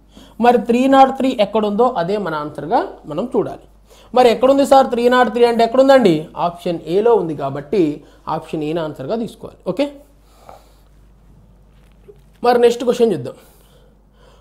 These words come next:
క్వశ్చన్ నెంబర్ వన్ టెన్. The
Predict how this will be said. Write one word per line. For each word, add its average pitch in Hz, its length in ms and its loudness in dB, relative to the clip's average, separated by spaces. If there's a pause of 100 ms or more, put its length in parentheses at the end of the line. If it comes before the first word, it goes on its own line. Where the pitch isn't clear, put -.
(140)
క్వశ్చన్ 277 380 2
నెంబర్ 226 300 2
వన్ 139 220 -10
టెన్. 170 160 -6 (1120)
The 226 160 6